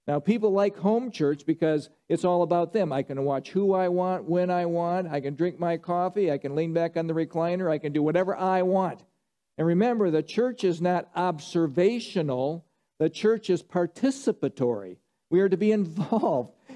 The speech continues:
in each other's lives. We are to encourage one another even more as we see the day approaching. How do you do that in your living room? You're encouraging yourself, but you're not encouraging anybody else. And no one else can encourage you, by the way,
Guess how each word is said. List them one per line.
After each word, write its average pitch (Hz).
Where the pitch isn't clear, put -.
in 180
each 202
other's 196
lives. 180
We 185
are 190
to 190
encourage 220
one 180
another 170
even 208
more 196
as 180
we 180
see 202
the 185
day 185
approaching. 185
How 233
do 359
you 359
do 381
that 170
in 214
your 226
living 254
room? 147
You're 233
encouraging 240
yourself, 214
but 196
you're 214
not 226
encouraging 214
anybody 220
else. 202
And 175
no 208
one 208
else 208
can 196
encourage 185
you, 247
by 160
the 127
way, 113